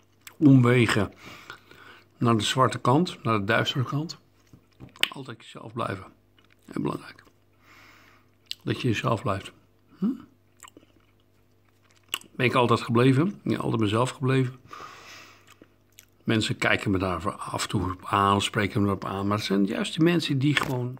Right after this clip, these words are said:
zelf nooit zichzelf zijn. Want daar gaat het eigenlijk over. Je moet jezelf zijn. Als je dat niet doet, als je niet jezelf bent, dan ben je altijd iemand anders.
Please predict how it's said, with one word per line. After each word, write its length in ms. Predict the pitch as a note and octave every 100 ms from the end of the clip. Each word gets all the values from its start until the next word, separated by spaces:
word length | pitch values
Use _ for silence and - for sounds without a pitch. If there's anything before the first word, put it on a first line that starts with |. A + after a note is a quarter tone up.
| -
zelf 440 | C3 A2+ C3+ C3 -
nooit 260 | A#2+ A#2
zichzelf 500 | A#2+ - A#2+ G#2 -
zijn. 380 | G#2+ B2+ A2+ - - - - - - - - _ _ _ _ _ _ _ _ _ _ - -
Want 120 | B2
daar 100 | A#2
gaat 160 | B2+ C3
het 100 | C3
eigenlijk 300 | A#2 G#2 A2
over. 260 | G2 F#2+ - - - _ _ _ - - _ _ - - - -
Je 60 |
moet 140 | C3+ -
jezelf 300 | - C3+ C3+
zijn. 240 | C#3 G#2+ - - - - - - - - - - - - - _ -
Als 100 | -
je 100 | A#2+
dat 120 | A2+
niet 160 | C#3
doet, 280 | B2+ B2+ - - - - - -
als 140 | -
je 60 | C3+
niet 140 | B2+
jezelf 400 | A#2 A2+ D3 A2
bent, 240 | G2 A#2+
dan 80 | C3+
ben 100 | A2
je 80 | A2
altijd 240 | G#2 G2+
iemand 220 | A#2 G#2 G#2
anders. 400 | C3 G#2 -